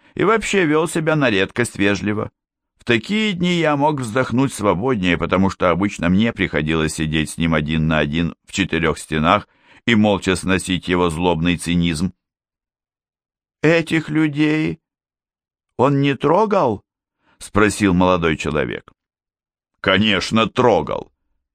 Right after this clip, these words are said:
Но позвольте открыть вам небольшой секрет.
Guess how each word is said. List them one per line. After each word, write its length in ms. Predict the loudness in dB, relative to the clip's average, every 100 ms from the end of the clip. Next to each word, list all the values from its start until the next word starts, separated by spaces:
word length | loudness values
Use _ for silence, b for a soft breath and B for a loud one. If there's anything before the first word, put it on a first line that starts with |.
| _ _ _ 0
Но 240 | 2 2
позвольте 600 | 2 0 2 0 2 0
открыть 400 | 0 0 -2 0
вам 260 | 0 0 2
небольшой 540 | 2 2 0 0 -2
секрет. 580 | -2 -4 0 0 0